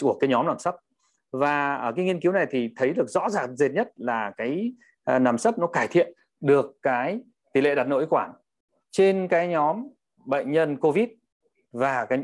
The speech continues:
cũng như là nhóm bệnh nhân không phải covid. À, thì đây là một trong những cái nghiên cứu cho chúng ta thấy, ờ, một mặt nào đó, ờ, nó gợi ý cho chúng ta rằng nằm sấp là rất có ý nghĩa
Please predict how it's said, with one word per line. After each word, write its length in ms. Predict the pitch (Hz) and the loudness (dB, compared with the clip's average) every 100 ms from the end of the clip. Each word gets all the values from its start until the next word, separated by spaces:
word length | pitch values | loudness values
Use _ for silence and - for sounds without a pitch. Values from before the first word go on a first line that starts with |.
| - | -4
cũng 160 | - 214 | -2 4
như 180 | 208 185 | 6 6
là 120 | 123 | 4
nhóm 200 | 107 139 | -2 -4
bệnh 120 | 156 | -2
nhân 140 | 131 127 | -2 -2
không 180 | 139 | -4
phải 100 | 113 | -4
covid. 300 | - 104 127 135 _ _ _ _ | -4 0 0 -2 _ _ _ _
À, 380 | 107 107 107 107 107 98 | 0 2 2 0 -2 -2
thì 100 | 123 | 2
đây 160 | 147 | 4
là 60 | 143 | 4
một 140 | 120 | 2
trong 180 | 147 135 | 0 0
những 140 | 131 135 | -2 0
cái 180 | 120 | -2
nghiên 180 | 147 143 | 0 -2
cứu 140 | 131 135 | 0 2
cho 140 | 139 | 2
chúng 100 | 135 | 0
ta 120 | 131 | -2
thấy, 280 | 123 110 131 _ _ _ _ - | 0 -2 -2 _ _ _ _ -6
ờ, 180 | 117 117 | -4 -2
một 380 | 117 120 120 | 0 0 0
mặt 180 | 139 151 | -2 -2
nào 120 | 143 | 0
đó, 280 | 127 120 160 _ _ _ _ _ - | 0 0 -2 _ _ _ _ _ -10
ờ, 240 | 117 113 | -6 -4
nó 280 | 113 113 135 | 0 0 2
gợi 160 | 175 180 | 0 0
ý 180 | 160 196 | 0 0
cho 120 | 180 | -2
chúng 160 | 156 | -2
ta 200 | 160 147 | -4 -4
rằng 260 | 135 120 101 | -4 -6 -4
nằm 140 | 113 | -6
sấp 160 | 110 220 - _ | -2 -4 -4 _
là 260 | 110 110 101 101 - 107 | -4 -2 -2 -8 -12 -2
rất 160 | 233 233 | -2 0
có 120 | 135 | 0
ý 80 | 143 | 2
nghĩa 200 | 143 | 0